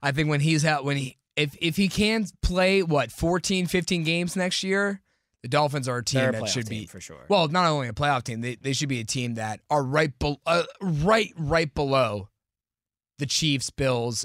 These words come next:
Speaker 1: and Bengals.
Speaker 2: And I wouldn't be surprised if they, you know,
Speaker 1: Kind of encroach
Speaker 2: give
Speaker 1: into
Speaker 2: a little
Speaker 1: that
Speaker 2: something
Speaker 1: top
Speaker 2: to
Speaker 1: four?
Speaker 2: the Bills.
Speaker 1: Yeah,
Speaker 2: No, I
Speaker 1: yeah,
Speaker 2: mean,
Speaker 1: yeah, yeah, yeah.
Speaker 2: Chiefs and Bengals, they're in different divisions, but
Speaker 1: But
Speaker 2: they know
Speaker 1: give
Speaker 2: the
Speaker 1: the Bills a
Speaker 2: Bills.
Speaker 1: run for their money in that
Speaker 2: They beat
Speaker 1: division.
Speaker 2: the Bills last year.
Speaker 1: Uh-huh.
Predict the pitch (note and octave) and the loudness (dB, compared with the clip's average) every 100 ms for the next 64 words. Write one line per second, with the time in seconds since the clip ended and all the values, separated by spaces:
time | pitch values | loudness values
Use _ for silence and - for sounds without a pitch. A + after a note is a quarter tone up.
0 | - A#2+ G#2+ G#2 G2 G2 F#2+ D2+ - - | -8 -8 -8 -10 -12 -12 -12 -16 -16 -18
1 | - B2 D#3 A#3+ C#4 B3+ - - F#3+ F3 | -12 -8 -6 -6 -8 -8 -10 -6 -4 -4
2 | C#3+ - D3+ C#3 C3 - _ _ _ B2+ | -8 -4 -2 -2 -6 -12 _ _ _ -12
3 | A2+ G#2+ G2 F2+ C#3 C3 B2 A2+ C3+ C3+ | -10 -10 -12 -12 -4 -4 -4 -6 -2 -2
4 | C#3 D#3+ D#3 D#3 D#3+ D#3+ D#3+ C3+ C3 F3+ | -2 -2 2 2 2 2 0 -2 -2 0
5 | C3 G#2 E2 - C#3+ G3+ C#4 G#3 - C4 | -2 -2 -10 -10 2 4 4 2 2 2
6 | C4 B3 A#3 A3+ G#3 G3 A#2 D#3 D3+ D#3 | 2 0 -2 0 0 0 -2 0 0 2
7 | C#3+ C3+ C3+ B2+ A#2 A#2+ A2+ B2+ G#2 G2+ | 0 0 -2 -2 -4 -6 -4 -4 -6 -14
8 | A2 F#2+ _ - C#3+ - D3+ - G3+ G#3 | -14 -16 _ -2 -2 -2 -4 2 4 4
9 | F#3+ G3 F#3+ F3 E3 E3 D#3+ C#3+ D3 D3+ | 6 6 6 4 4 2 2 2 2 2
10 | C3 B2 B2 A#2+ C#3+ F#3+ E3+ D#3+ D#3 E3+ | 2 0 0 -2 0 2 2 0 -2 -4
11 | E3 G3 F#3 C#3 B2 C3+ | -6 -6 -4 -4 -8 -10